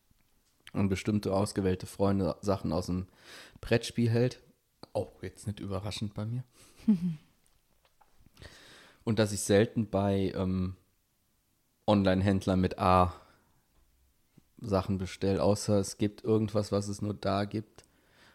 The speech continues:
Ein Weihnachtsgeschenk musste ich tatsächlich da bestellen. Das ein-, das zweite, was ich bis jetzt auf,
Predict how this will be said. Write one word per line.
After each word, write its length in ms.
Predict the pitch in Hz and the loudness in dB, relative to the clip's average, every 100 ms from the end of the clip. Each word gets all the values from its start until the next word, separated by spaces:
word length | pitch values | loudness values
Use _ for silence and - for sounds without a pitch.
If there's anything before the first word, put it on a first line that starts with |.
| _ | _
Ein 200 | - 113 | -4 0
Weihnachtsgeschenk 640 | 110 113 107 - - 104 | 2 0 0 -4 -4 -2
musste 260 | 104 113 - | 0 -2 -4
ich 80 | - | -6
tatsächlich 560 | 110 - 104 - 104 | -6 -4 -6 -6 -8
da 180 | - 104 | -2 -2
bestellen. 760 | 104 101 - 101 107 117 123 120 _ _ _ | -2 -6 -6 -4 -2 -2 -4 -8 _ _ _
Das 160 | - 98 | -12 -6
ein-, 460 | 78 - 95 104 - | -4 -4 -4 -4 -4
das 180 | 95 | -10
zweite, 460 | - 110 104 101 95 | -6 6 6 6 0
was 140 | 90 87 | -4 -8
ich 180 | - | -12
bis 160 | - - | -16 -8
jetzt 300 | 90 - - | -8 -8 -12
auf, 200 | 92 - | -12 -12